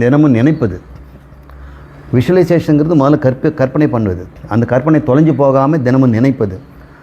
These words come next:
அதற்கு வேண்டிய பிரார்த்தனைகளை செய்வது. அந்த பிரார்த்தனை இதுங்கிறது தான் தேங்க்ஸுங்கிறோம். பிரார்த்தனை இறை நியதிக்கு,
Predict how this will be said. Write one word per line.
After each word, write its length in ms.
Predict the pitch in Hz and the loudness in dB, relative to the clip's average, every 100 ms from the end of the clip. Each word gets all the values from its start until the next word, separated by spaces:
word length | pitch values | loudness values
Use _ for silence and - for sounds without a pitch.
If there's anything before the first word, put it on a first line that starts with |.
| - - 131 | -20 -6 -2
அதற்கு 260 | 160 147 143 | 0 2 0
வேண்டிய 280 | 170 160 180 190 - - - | 0 0 0 -2 -10 -20 -8
பிரார்த்தனைகளை 600 | 135 170 196 175 151 135 - | -4 -2 0 0 2 0 0
செய்வது. 280 | 104 95 - - - 113 | -4 -6 -10 -20 -12 -4
அந்த 120 | 117 107 | -4 -2
பிரார்த்தனை 380 | 139 180 160 139 | -2 0 0 0
இதுங்கிறது 380 | 127 127 117 123 151 | 0 0 0 0 -2
தான் 120 | 160 | -4
தேங்க்ஸுங்கிறோம். 520 | 110 110 - 95 87 - - - - - | -4 -4 -8 -10 -10 -16 -20 -20 -20 -8
பிரார்த்தனை 380 | 107 113 120 127 147 120 | -4 -2 0 0 0 0
இறை 120 | 127 117 | 2 2
நியதிக்கு, 460 | 127 143 131 131 | 2 2 0 0